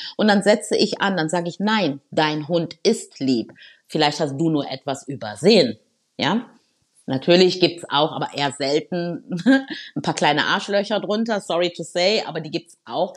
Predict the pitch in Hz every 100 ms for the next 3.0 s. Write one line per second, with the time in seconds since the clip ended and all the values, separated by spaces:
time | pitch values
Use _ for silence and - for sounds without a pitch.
0 | - - 180 196 165 - 233 254 233 -
1 | 180 202 196 165 151 147 170 190 - 160
2 | 147 - 156 156 156 147 147 139 147 143